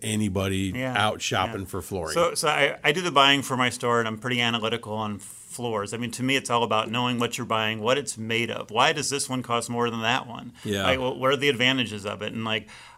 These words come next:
Speaker 2: I'm a slow decision maker. Like, I, I wanna know everything about everything. So I, k-, I, k-, I kinda bring that when, when I'm
Speaker 1: Yeah.
Speaker 2: finding products for the store, of finding ones that are well built, that are priced right.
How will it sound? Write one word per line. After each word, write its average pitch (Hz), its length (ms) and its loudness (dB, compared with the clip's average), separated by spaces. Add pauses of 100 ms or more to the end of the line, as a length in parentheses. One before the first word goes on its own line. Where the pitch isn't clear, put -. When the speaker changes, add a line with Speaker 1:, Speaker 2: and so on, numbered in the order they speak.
Speaker 2:
I'm 156 180 4
a 170 60 6
slow 139 360 6
decision 143 400 0
maker. 143 380 2
Like, 113 220 2
I, 113 260 2 (100)
I 131 80 4
wanna 135 200 2
know 127 100 4
everything 123 380 2
about 107 240 2
everything. 123 600 -2
So 113 300 -4 (460)
I, 139 80 4
k-, 143 160 -4 (160)
I, 139 100 4
k-, 160 200 -2
I 147 100 2
kinda 160 240 4
bring 143 300 6
that 139 260 4
when, 135 320 -6
when 123 100 -2
I'm 117 80 2
Speaker 1:
Yeah. 107 280 4 (200)
Speaker 2:
finding 135 300 4
products 123 320 2
for 123 80 -10
the 110 80 -6
store, 123 300 2
of 107 100 0
finding 117 320 0
ones 113 220 -4
that 101 100 -6
are 104 40 -4
well 123 220 6
built, 117 400 2 (640)
that 120 140 0
are 107 100 0
priced 131 400 2
right. 120 360 4